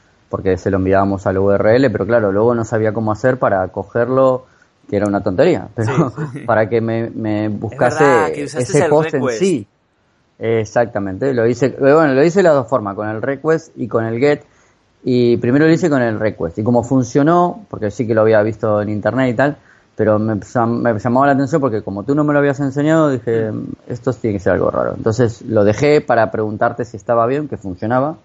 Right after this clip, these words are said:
Speaker 2: Hmm.
Speaker 1: pero bueno, luego me había, me dijiste que, bueno, lo, también lo probé con el get y claro que funcionaba también.
Speaker 2: Hmm.
Speaker 1: Y luego lo dejamos con el get,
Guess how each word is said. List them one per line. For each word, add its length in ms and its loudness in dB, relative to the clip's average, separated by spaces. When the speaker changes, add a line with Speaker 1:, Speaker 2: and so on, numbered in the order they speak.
Speaker 2:
Hmm. 120 -12
Speaker 1:
pero 160 -4
bueno, 220 -2
luego 240 0
me 100 0
había, 280 2
me 120 -4
dijiste 420 -2
que, 400 0
bueno, 200 0
lo, 100 0
también 220 2
lo 80 0
probé 160 0
con 100 -2
el 140 -2
get 180 2
y 140 -4
claro 240 -6
que 80 -12
funcionaba 420 -8
también. 300 -8
Speaker 2:
Hmm. 160 -12
Speaker 1:
Y 100 4
luego 240 6
lo 60 6
dejamos 300 0
con 120 -6
el 80 -4
get, 140 0